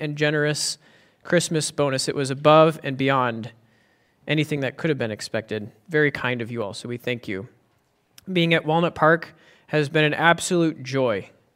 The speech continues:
due to the kindness and generosity of you all. It has been exactly what our family needed at this time,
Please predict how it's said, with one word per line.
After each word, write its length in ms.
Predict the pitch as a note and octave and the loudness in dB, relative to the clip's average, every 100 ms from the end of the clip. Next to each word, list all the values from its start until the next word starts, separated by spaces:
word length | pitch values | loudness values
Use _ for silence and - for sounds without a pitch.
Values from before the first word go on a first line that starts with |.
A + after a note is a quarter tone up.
| _ _ _ _ - | _ _ _ _ -8
due 80 | |
to 120 | D3+ C#3 | -6 -4
the 60 | |
kindness 500 | C3+ D3+ D#3 E3+ E3 | 0 0 2 0 0
and 140 | C#3 A#2 | -6 -2
generosity 640 | C#3 C3+ B2+ B2+ - C3 | -2 2 0 0 -4 -6
of 160 | A#2 B2+ | -6 -6
you 160 | A#2+ | -4
all. 220 | G2+ F2+ - _ _ _ - | -2 -4 -10 _ _ _ -10
It 120 | C#3 | -4
has 160 | C#3 C3+ | -4 -2
been 240 | D3 C3+ | -2 -2
exactly 720 | B2 A#2 C3 C#3+ D#3 - F#3+ | -4 -8 0 2 2 2 2
what 180 | F3+ D#3 | 4 4
our 140 | C#3+ C#3 | 4 2
family 420 | - C#3+ C#3 C3+ | -2 -2 -2 -4
needed 360 | B2 B2 A2+ B2+ | -4 -4 -4 -6
at 160 | A#2+ | -6
this 220 | C#3 - | -8 -10
time, 320 | - A#2 F2+ | -6 -6 -6